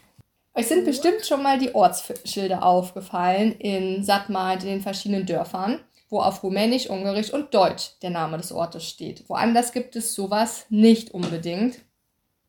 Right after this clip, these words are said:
Speaker 1: Und interessiert es im Alltag hier jemanden, woher man kommt oder welche Sprache man spricht, oder ist das eigentlich egal, weil eh alle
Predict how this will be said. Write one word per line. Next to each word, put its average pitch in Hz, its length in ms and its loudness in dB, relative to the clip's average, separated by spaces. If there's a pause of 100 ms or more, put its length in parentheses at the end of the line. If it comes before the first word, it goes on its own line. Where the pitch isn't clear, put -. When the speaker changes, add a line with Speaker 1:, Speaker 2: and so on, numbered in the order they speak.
(540)
Speaker 1:
Und 220 520 4 (300)
interessiert 247 540 0
es 277 140 -2
im 202 180 -2
Alltag 185 420 -2
hier 185 180 -4
jemanden, 180 600 -2 (300)
woher 214 300 4
man 202 200 0
kommt 220 460 2
oder 214 240 4
welche 196 340 0
Sprache 175 440 -4
man 240 180 2
spricht, 294 400 -4
oder 240 160 2
ist 240 180 0
das 240 220 -2
eigentlich 220 400 2
egal, 170 400 -2
weil 175 180 -2
eh 208 180 0
alle 170 340 -4